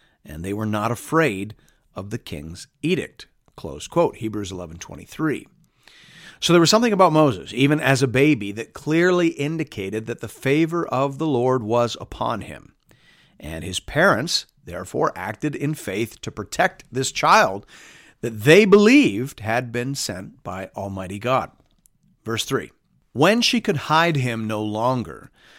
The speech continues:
she took for him a basket made of bulrushes and daubed it with bitumen and pitch. She put the child in it and placed it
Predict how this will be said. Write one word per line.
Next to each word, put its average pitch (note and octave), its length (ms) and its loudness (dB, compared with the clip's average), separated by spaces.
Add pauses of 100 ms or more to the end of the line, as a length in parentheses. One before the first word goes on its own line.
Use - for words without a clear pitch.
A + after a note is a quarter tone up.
(160)
she - 240 0
took B3+ 260 2
for F#3+ 160 0
him C3+ 160 2
a C#3 60 0
basket C3 640 0 (380)
made A2+ 360 0
of A2+ 180 -4
bulrushes D3+ 760 0 (340)
and B2 300 -2
daubed C#3 420 2
it A2 160 -4
with G#2+ 320 -8
bitumen D#3 420 2
and B2+ 340 -10
pitch. - 440 -6 (480)
She - 160 -18
put - 200 -16
the - 80 -14
child G#2 400 -6
in A#2+ 140 -4
it - 180 -12 (440)
and F2+ 200 -12
placed E3+ 400 -2
it G#2+ 180 -6